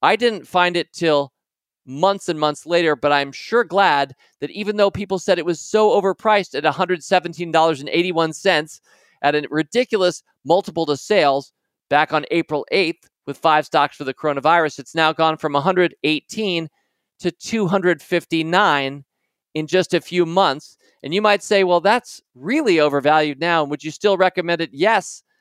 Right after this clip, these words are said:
I do continue to actively recommend the best companies of our times, the great stocks that shouldn't make you think. When history books are written, I sure hope they'll mention how important Zoom was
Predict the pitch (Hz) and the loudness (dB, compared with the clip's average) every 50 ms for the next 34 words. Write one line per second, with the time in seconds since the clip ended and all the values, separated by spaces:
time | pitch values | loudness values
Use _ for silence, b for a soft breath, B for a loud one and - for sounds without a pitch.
0 | _ _ - - 156 160 - 220 240 226 - 202 180 156 - - - 214 202 175 | _ _ -4 -2 -2 -2 -2 -4 -6 -4 -4 -4 -6 -6 -6 -10 -8 -6 -4 -2
1 | 180 - - - 156 180 196 _ - 208 170 185 196 180 165 170 165 165 - 165 | -2 -2 0 0 0 0 0 _ -4 -4 -2 -2 -2 0 2 2 0 0 0 -4
2 | 151 160 165 156 147 143 139 123 _ _ _ _ _ _ _ - - 135 - - | -4 -2 -2 -2 -2 -4 -6 -10 _ _ _ _ _ _ _ -6 -6 -4 0 2
3 | 165 175 185 - - - 185 185 165 175 175 165 139 156 143 151 143 - - 165 | 2 2 2 -2 -6 -8 -6 -4 -2 -2 -2 -4 -2 -2 0 0 0 0 -2 -2
4 | 160 151 143 139 - _ _ _ _ _ _ _ _ - 156 156 - 165 196 240 | -2 0 -2 -2 -6 _ _ _ _ _ _ _ _ -8 -8 -6 -2 0 0 0
5 | 262 - - - 185 175 180 - - 165 160 - - - 220 190 180 175 160 170 | 0 -2 -2 0 2 2 2 0 -2 -6 -6 -4 -2 -4 -2 -2 -4 -4 -4 -4
6 | 170 170 - 165 165 160 - 180 160 151 - 151 147 147 123 185 262 285 - - | -4 -4 -4 -6 -6 -4 -2 -2 -4 -2 -2 -4 -4 -2 -2 -2 -2 -2 -2 -2
7 | 254 220 175 165 196 190 - - 170 151 147 139 180 220 - - 135 131 127 b | -2 -2 0 0 0 -2 0 0 0 0 2 2 0 0 0 -2 -8 -14 -14 b
8 | b b b b b b - 147 - - 220 220 196 233 220 - - 180 170 165 | b b b b b b -2 -2 0 0 0 2 2 2 0 0 2 2 2 2
9 | 151 147 156 185 214 196 - 180 147 139 135 - _ _ _ _ - 175 175 180 | 2 0 0 0 0 -2 -2 -4 -4 -4 -4 -10 _ _ _ _ -4 0 0 0
10 | 175 170 - 180 185 175 143 151 147 131 113 - 160 208 220 220 208 170 139 135 | 0 -2 -2 -2 -2 -2 -4 -6 -10 -10 -6 -2 0 2 2 2 0 0 2 2
11 | 135 131 127 123 - | 2 2 0 -2 -6